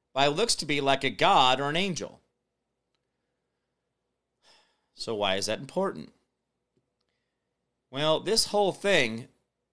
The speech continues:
let me tell you what they said that the history of this building is. The history of this building was, it was built for the nineteen eighty-six World's Fair.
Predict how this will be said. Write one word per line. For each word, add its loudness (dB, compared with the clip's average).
let 0
me 2
tell 0
you 2
what -2
they 2
said 2
that -6
the -4
history -4
of -2
this -2
building -4
is. -14
The -4
history -2
of -4
this 0
building 0
was, 2
it -4
was -6
built 0
for -8
the -4
nineteen -6
eighty-six -2
World's -2
Fair. -6